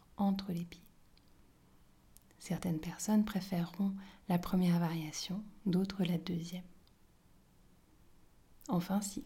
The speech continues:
aucune de ces variations ne te convient, car la posture t'est trop difficile, alors je t'invite juste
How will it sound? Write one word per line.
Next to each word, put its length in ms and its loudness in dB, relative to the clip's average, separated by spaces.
aucune 300 4
de 100 6
ces 180 -2
variations 520 0
ne 100 4
te 140 -2
convient, 540 -2
car 160 2
la 80 -2
posture 500 -2
t'est 160 -2
trop 240 -2
difficile, 680 -4
alors 240 4
je 100 -2
t'invite 380 0
juste 480 -2